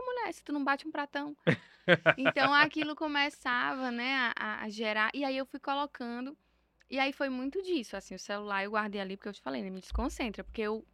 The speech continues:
Speaker 1: penso aqui, eu já gravo. E aí foi muito natural, e eu levo, assim, vejo uma discussão, eu trago, trago pra rede, tô lá no, na, na minha universidade, pen-, vejo alguma coisa, coloco na rede.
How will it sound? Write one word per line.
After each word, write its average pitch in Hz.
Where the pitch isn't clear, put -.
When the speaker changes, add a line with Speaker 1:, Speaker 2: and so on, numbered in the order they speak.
Speaker 1:
penso 254
aqui, 277
eu 254
já 269
gravo. 190
E 269
aí 262
foi 311
muito 302
natural, 285
e 240
eu 233
levo, 208
assim, 196
vejo 196
uma 196
discussão, 208
eu 190
trago, 202
trago 208
pra 190
rede, 185
tô 240
lá 226
no, 208
na, 202
na 196
minha 190
universidade, 190
pen-, 214
vejo 214
alguma 202
coisa, 214
coloco 202
na 226
rede. 190